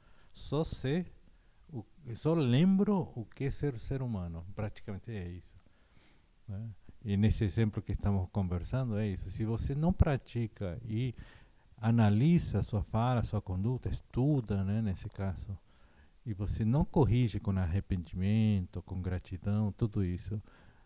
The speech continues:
você tá sujeito a renascer. Ou seja, você tá sujeito a cometer e cometer o mesmo erro besta toda hora.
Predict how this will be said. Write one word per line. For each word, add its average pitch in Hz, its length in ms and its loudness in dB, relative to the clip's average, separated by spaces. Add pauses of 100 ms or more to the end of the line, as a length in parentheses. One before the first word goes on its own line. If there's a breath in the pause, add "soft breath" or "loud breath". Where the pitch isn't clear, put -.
você 107 360 0
tá 127 480 -2 (140)
sujeito 135 580 4
a 175 100 6
renascer. 170 600 6
Ou 131 80 6
seja, 98 420 0
você 104 240 0
tá 143 160 2
sujeito 143 480 2
a 165 40 0
cometer 175 580 4
e 202 60 0
cometer 180 360 6
o 190 60 10
mesmo 196 420 10
erro 170 460 6 (160)
besta 139 520 2 (200)
toda 165 360 4
hora. 90 320 0